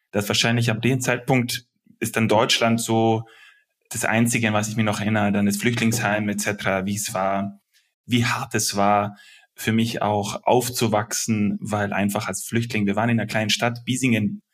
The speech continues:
das ist bei Hechingen, Balingen, bei der Alp, wo, sag ich mal, zu der Zeit es noch ein bisschen anders war als heute und als Ausländer man es doch zu spüren bekommen hat.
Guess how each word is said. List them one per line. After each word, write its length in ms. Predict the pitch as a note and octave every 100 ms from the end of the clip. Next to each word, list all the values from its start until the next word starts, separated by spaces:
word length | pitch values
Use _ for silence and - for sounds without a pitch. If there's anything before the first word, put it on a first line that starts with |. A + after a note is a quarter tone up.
| _ _
das 160 | - A#2
ist 100 | -
bei 100 | G2+
Hechingen, 440 | - A#2 A#2 G#2
Balingen, 640 | G2+ G#2+ A#2 G#2+ G2+ G2+ - -
bei 100 | G2
der 180 | -
Alp, 340 | G2+ B2 A#2+ - _ _ _ _ _
wo, 500 | G2+ G#2+ A2+ A2+ - - -
sag 160 | - A2
ich 100 | A#2
mal, 180 | A2 A#2
zu 160 | -
der 200 | G#2+ A#2
Zeit 360 | A#2 A2 A#2+ A#2+
es 180 | A2 -
noch 220 | A2 A2+
ein 100 | G#2+
bisschen 500 | A#2 - A2+ A2 A#2 _ _ _ _ _ _ _ -
anders 420 | A2+ D3 A#2+ A#2+
war 160 | A2+
als 300 | A2 A2 -
heute 540 | G#2 A2 G#2+ - F#2+ - _ _
und 440 | - A2 A2 -
als 160 | A#2 -
Ausländer 680 | A#2+ A#2+ A2+ A2+ A2+ G#2+ G#2+ _ _ _ -
man 320 | G#2 G#2+ G2+
es 180 | G#2 -
doch 220 | - -
zu 220 | - - A#2
spüren 320 | - A#2 G#2
bekommen 320 | G2+ F#2 F2+
hat. 260 | - -